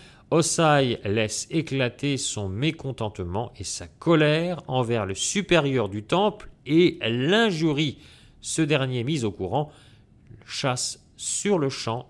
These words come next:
Osai du temple Shōjo. En juin mille neuf cent vingt-quatre, sur la recommandation d'un moine de la communauté Itoen, Osai entre au temple Suma à Kobe, au sud de Kyoto,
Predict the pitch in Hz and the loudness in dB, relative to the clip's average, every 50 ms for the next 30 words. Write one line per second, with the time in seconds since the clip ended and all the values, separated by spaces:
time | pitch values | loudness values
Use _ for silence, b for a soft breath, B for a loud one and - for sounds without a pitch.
0 | - - 143 139 - - - 104 104 101 101 107 117 - - - - 87 90 90 | -6 -4 -2 -2 -2 -4 -4 -4 -4 -4 -4 -6 -8 -10 -14 -18 -18 -14 -14 -14
1 | - - - 110 120 123 - - - - - - - - - - - 151 160 160 | -10 -4 -4 -2 -2 -4 -6 -14 -18 -20 -20 -20 -20 -20 -16 -8 -2 0 0 0
2 | 143 110 - - - - - - - - _ _ - - _ - - _ _ B | 0 -2 -6 -8 -14 -20 -20 -20 -20 -20 _ _ -20 -20 _ -20 -20 _ _ B
3 | B B B B B B B B B - 127 127 113 123 170 202 180 165 151 143 | B B B B B B B B B 0 2 2 4 4 4 6 6 6 4 2
4 | 135 - - 143 135 147 156 147 147 - 185 196 190 - - - - - _ - | 2 2 2 0 2 2 0 0 2 2 2 2 2 -2 -10 -20 -20 -20 _ -20
5 | - - - - - 135 127 117 107 104 139 135 139 135 123 123 110 113 110 - | -16 -10 -8 -6 -4 -2 -2 -2 2 2 2 2 2 2 0 2 2 2 0 0
6 | - - 147 123 107 98 107 120 147 147 135 120 104 104 104 101 98 95 - - | -2 -2 -2 0 0 0 2 2 2 2 2 2 0 0 0 0 -2 -4 -2 -2
7 | 151 139 139 127 123 120 113 - - 120 107 - - - 196 180 135 - 123 110 | 0 0 0 0 -2 -2 -4 0 0 0 0 0 -2 -4 -6 -6 -2 0 2 2
8 | 104 104 107 117 127 151 180 170 B B B B B B B B 160 180 175 - | 4 4 2 2 2 2 0 -2 B B B B B B B B 2 2 2 2
9 | - - 185 180 180 190 202 196 185 - - - 185 196 226 240 220 - - 175 | 2 4 6 6 8 8 6 6 4 0 -2 -2 0 2 2 2 0 0 0 0
10 | 160 165 170 165 147 139 - 117 107 - - - - 151 143 147 165 165 190 226 | 2 4 4 2 2 2 0 -4 -4 -4 -6 -4 -2 -2 0 2 2 2 2 0
11 | 208 - - - - 90 85 - - 180 175 135 123 135 175 220 214 - - - | -2 -6 -12 -12 -12 -12 -12 0 4 6 6 6 6 4 4 2 -2 -8 -14 -18
12 | - - 101 - - - - - 220 165 110 98 107 107 - - 113 104 104 - | -12 -12 -10 -8 -6 -4 0 2 2 0 2 -2 -4 -4 -2 -2 -2 -2 0 0
13 | 147 175 175 | -2 -2 -2